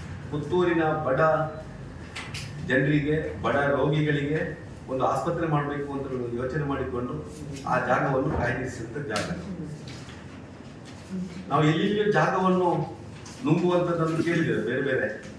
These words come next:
ವ್ಯವಸ್ಥೆಯಲ್ಲಿ. ಆದರೆ ಇವತ್ತು ಒಬ್ಬ ಮುಖ್ಯಮಂತ್ರಿಗಳೇ ನೇರವಾಗಿ ಒಬ್ಬ ಶಾಸಕ ಒಂದು ಚಾರಿಟೇಬಲ್ ಟ್ರಸ್ಟ್ ಅಧ್ಯಕ್ಷ ಸ್ಪಷ್ಟವಾಗಿ ಉಲ್ಲೇಖ ಮಾಡಿದ್ದಾರೆ,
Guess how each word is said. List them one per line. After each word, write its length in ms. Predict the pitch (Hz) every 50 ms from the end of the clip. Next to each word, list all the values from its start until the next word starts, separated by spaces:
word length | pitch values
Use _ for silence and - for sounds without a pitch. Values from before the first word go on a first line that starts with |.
| - - - - - - -
ವ್ಯವಸ್ಥೆಯಲ್ಲಿ. 680 | 120 123 143 147 147 - - 123 110 - - - - - - - - - - -
ಆದರೆ 600 | 160 180 185 175 139 120 117 - - - - - - - - - - - 156
ಇವತ್ತು 300 | 180 208 190 - 185 196
ಒಬ್ಬ 400 | 190 170 - 185 180 175 156 151
ಮುಖ್ಯಮಂತ್ರಿಗಳೇ 840 | - - 220 220 226 220 226 226 - 226 - 220 214 220 226 220
ನೇರವಾಗಿ 1000 | - 165 175 208 - 214 214 214 185 175 156 151 - - - - - - - - - - - - - - - - - - - - - - - - - - - - - - -
ಒಬ್ಬ 280 | 147 180 185 202 202 202
ಶಾಸಕ 600 | 180 - - - 190 196 196 202 202 202 190 190 185 185 180 180
ಒಂದು 220 | 175 170 170 165 -
ಚಾರಿಟೇಬಲ್ 420 | 175 185 180 180 190 185 175 160
ಟ್ರಸ್ಟ್ 240 | 170 175 170 - 170
ಅಧ್ಯಕ್ಷ 440 | 165 156 156 165 190 185 185 180 - - - - - - - - - - - - - - - - - - - - - - - - - - -
ಸ್ಪಷ್ಟವಾಗಿ 580 | 185 190 190 190 - 240 240 233 233 233 233
ಉಲ್ಲೇಖ 300 | 220 226 226 220 220 214
ಮಾಡಿದ್ದಾರೆ, 480 | 214 202 196 190 190 180 165 - -